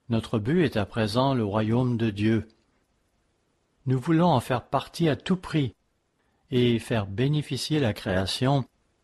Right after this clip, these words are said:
de ce que Dieu lui apportera. Nous sommes bien conscients des problèmes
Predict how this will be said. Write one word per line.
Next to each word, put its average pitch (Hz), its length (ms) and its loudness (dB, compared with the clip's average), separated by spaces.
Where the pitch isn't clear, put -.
de 127 120 2
ce - 160 -4
que 117 120 -2
Dieu 107 320 0
lui 139 200 -2
apportera. 110 840 -4
Nous 143 140 -2
sommes 165 300 0
bien 156 240 2
conscients 117 480 0
des 104 120 -2
problèmes 107 680 -2